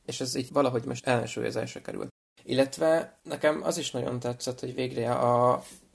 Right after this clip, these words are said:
gonoszok nézőpontját is jobban megismertük, mert Steppenwolf nekem egy ilyen hirtelen bedobott ötletnek tűnt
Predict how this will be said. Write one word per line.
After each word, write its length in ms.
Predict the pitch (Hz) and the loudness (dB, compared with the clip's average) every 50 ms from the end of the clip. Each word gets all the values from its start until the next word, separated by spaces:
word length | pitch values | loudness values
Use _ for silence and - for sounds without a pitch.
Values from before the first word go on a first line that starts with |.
| _ - - | _ -12 -2
gonoszok 400 | 139 139 135 127 120 - 123 - | 0 2 2 2 0 -2 -4 -6
nézőpontját 760 | 120 120 117 113 123 117 110 - 120 113 113 - 117 113 - | -4 -6 -4 -2 -4 -4 -4 -2 -4 -4 -2 -4 -4 -4 -4
is 260 | 135 127 - - - - - - | -6 -8 -8 -10 -12 -14 -8 -2
jobban 300 | - 165 117 120 120 120 | -2 0 2 2 2 2
megismertük, 640 | 120 120 127 131 - - 156 139 131 - 139 135 | 2 -2 -2 -4 -4 -4 -4 -4 -2 -2 -4 -4
mert 140 | 131 127 123 | -4 -4 -6
Steppenwolf 680 | - - 143 135 - 165 151 151 147 156 156 151 156 - | -2 -4 -4 -2 -2 -2 0 2 2 2 2 2 0 -6
nekem 220 | 156 - 147 147 | -6 -4 -2 -2
egy 160 | 147 143 147 | -2 -2 -2
ilyen 320 | 160 151 143 143 147 147 151 - _ _ _ | -2 -2 0 0 -2 -4 -8 -12 _ _ _
hirtelen 440 | - 175 165 147 - 139 131 127 123 | 0 2 2 2 2 0 0 0 2
bedobott 400 | 127 127 127 123 120 120 120 - | 2 2 2 2 2 0 -2 0
ötletnek 540 | 120 113 117 - 117 117 117 - 113 117 - | -2 -2 0 0 -2 -2 -2 -4 -8 -8 -8
tűnt 420 | - - 117 117 123 123 - - | -8 -6 -6 -6 -6 -8 -12 -14